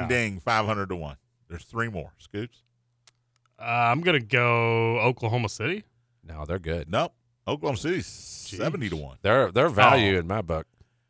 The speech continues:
Speaker 3: Uh,
Speaker 2: That is
Speaker 3: Charlotte.
Speaker 2: value.
Speaker 3: Charlotte.
Speaker 2: Ding, ding, ding. Tony's got two of 'em. Five, five hundred to one. Charlotte and Washington. Who are the other two?
Speaker 1: Orlando.
Speaker 2: Uh, if you don't get this one, you're out.
Speaker 3: Pacers.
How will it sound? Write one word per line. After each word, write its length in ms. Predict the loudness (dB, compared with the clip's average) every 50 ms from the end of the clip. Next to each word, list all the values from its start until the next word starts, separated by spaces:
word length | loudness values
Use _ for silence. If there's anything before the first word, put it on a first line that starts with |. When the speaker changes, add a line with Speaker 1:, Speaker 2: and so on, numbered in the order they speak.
| _ _ _ _ _ _ _ _ _ _ -2
Speaker 3:
Uh, 200 | 2 2 4 4
Speaker 2:
That 40 | 2
is 60 | 2
Speaker 3:
Charlotte. 440 | 2 6 6 6 6 4 2 -2 -2
Speaker 2:
value. 360 | -2 -2 -2 -4 -8 -12 -16 -12
Speaker 3:
Charlotte. 400 | -2 2 2 2 2 2 -2 -10 _ _ _ _ _ _ _ _ _ _ _ _ _ _ _ _ _ _ _ -2
Speaker 2:
Ding, 300 | 0 2 2 0 0 0
ding, 280 | 2 2 2 2 2 2
ding. 200 | 2 0 0 2
Tony's 360 | 2 4 4 4 4 2 2
got 240 | 2 2 2 2 0
two 240 | 0 2 6 6
of 180 | 6 8 6 6
'em. 240 | 2 0 -2 -6 -8 _
Five, 300 | 2 4 4 4 2 0 -4 _ -4
five 200 | -2 0 2 2
hundred 220 | 2 2 2 0 -2
to 40 |
one. 260 | -2 0 0 2 0 0
Charlotte 400 | -2 0 2 4 4 4 4 2
and 80 | 0 2
Washington. 560 | 2 4 4 2 0 -4 -6 -6 -6 -4 -4 -2
Who 100 | -2 -2
are 80 | 0
the 140 | 0 0 0
other 140 | 0 0 -4
two? 220 | -6 -10 -14 -12 -6 -4
Speaker 1:
Orlando. 680 | -2 0 2 4 4 4 4 4 0 -2 -8 -10 -10 -14 _ _ _ _ _ _ _ _ _ -4
Speaker 2:
Uh, 220 | 0 2 2 2 2
if 140 | 2 0 -2
you 80 | 0 2
don't 200 | 2 2 2 0
get 260 | 0 -2 -2 -2 -2
this 200 | -2 0 0 0
one, 140 | -2 -4 -4
you're 180 | -2 -2 -2 -2
out. 200 | -2 -4 -8 -12 _ _ _ _ _ _ _ _ _ _
Speaker 3:
Pacers. 560 | -2 0 2 2 0 -2 -6 -8 -10 -10 -14